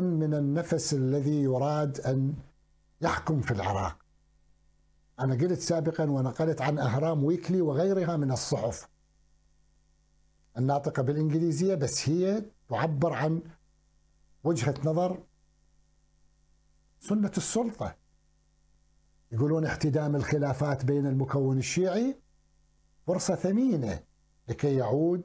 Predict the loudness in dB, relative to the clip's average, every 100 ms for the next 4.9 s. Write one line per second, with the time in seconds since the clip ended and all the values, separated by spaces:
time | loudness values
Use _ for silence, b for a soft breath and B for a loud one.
0 | -8 -6 -6 -2 -2 -2 -2 -4 -6 -2
1 | -2 -2 -2 -4 -4 -2 -2 0 -2 -2
2 | -4 -4 -4 -4 -2 0 0 -2 -12 _
3 | _ -20 -20 _ _ _ _ _ -6 -6
4 | -4 -2 -2 -2 -4 -8 -10 -14